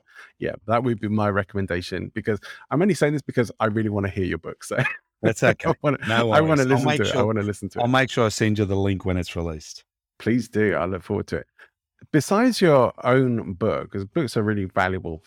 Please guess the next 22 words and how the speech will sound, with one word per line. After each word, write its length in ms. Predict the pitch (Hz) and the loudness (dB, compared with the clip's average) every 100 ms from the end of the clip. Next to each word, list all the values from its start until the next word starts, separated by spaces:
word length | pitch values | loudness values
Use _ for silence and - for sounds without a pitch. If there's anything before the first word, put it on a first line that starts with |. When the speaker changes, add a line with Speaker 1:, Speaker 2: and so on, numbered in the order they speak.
| - | -8
Speaker 1:
to 100 | - | -8
all 200 | 92 98 | -4 -6
of 80 | 85 | -6
us 100 | 85 | -8
to 60 | |
be 80 | - | -6
able 140 | 87 82 | -6 -6
to 260 | 90 82 - _ - | -6 -6 -8 _ -10
learn 440 | 98 107 104 98 | -4 0 0 -2
other 240 | 92 95 | -6 -8
people's 420 | 87 95 87 87 - | -8 -10 -10 -12 -12
skills 300 | - 85 82 | -8 -8 -8
and 80 | |
experience, 800 | 80 - - 104 95 65 - - _ - - _ | -10 -12 -6 -4 -4 -6 -12 -18 _ -20 -20 _
are 100 | 139 | 0
there 180 | 185 170 | 2 2
any 160 | 147 131 | 2 2
other 180 | 117 | 0
books 320 | 107 113 92 - | 0 -2 -2 -6
that 140 | 80 | -8
you 140 | 98 | -8
think, 280 | 95 98 90 | -8 -8 -8